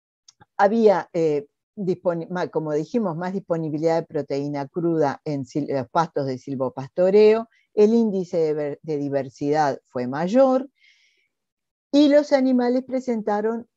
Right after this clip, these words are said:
similar ganancia de peso, a pesar de que en los silvopastoreos teníamos la presencia de los árboles. En el ambiente, el I T H es el,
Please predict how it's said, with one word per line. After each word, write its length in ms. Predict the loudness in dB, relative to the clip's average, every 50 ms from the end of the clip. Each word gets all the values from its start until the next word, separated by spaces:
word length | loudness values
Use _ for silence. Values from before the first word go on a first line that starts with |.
| _ _
similar 680 | _ 0 4 4 4 4 4 2 2 2 2 0 -2 -2
ganancia 640 | -4 -4 -4 -6 -6 -8 -8 -8 -6 -4 -2 0
de 120 | 0 -2
peso, 540 | -2 0 0 0 0 0 -2 -4 -6 -4 -2 -4
a 140 | -4 -2
pesar 460 | -2 -2 -4 -2 -2 -2 -2 -2 -2 -2
de 180 | -4 -4 -4
que 320 | -2 -2 0 0 -2 -4 _ -10
en 140 | -8 -6 -4
los 140 | -4 -4 -6
silvopastoreos 920 | -6 -6 -2 -2 -2 -2 -2 -6 -8 -4 -2 -2 0 0 0 0 0 -2 -4
teníamos 480 | -4 -6 -4 -4 -6 -6 -6 -4 -4 -4
la 140 | -4 -4
presencia 560 | -6 -8 -12 -10 -6 -6 -8 -6 -6 -6 -4 -4
de 80 | -4
los 260 | -4 -6 -8 -8 -10
árboles. 220 | -10 -10 -10 -12 _ _ _ _ _ _ _ _ _ _ _ _ _ _ _ _ _ _ -20 -20 _ _ _ _ _
En 200 | 0 2 4 6
el 160 | 6 6 6
ambiente, 920 | 6 4 2 2 2 4 4 4 4 2 -2 -4 -2 0 0 0 0 0 -2 0
el 200 | 0 0 2 2
I 120 | -2 -4
T 220 | -2 -2 -2 0 0
H 540 | 0 -2 -2 -4 _ -12 -10 -8 -8 -8 -4 -2
es 220 | -2 -2 0 0
el, 360 | -4 -4 -4 -4 -8 -10 -14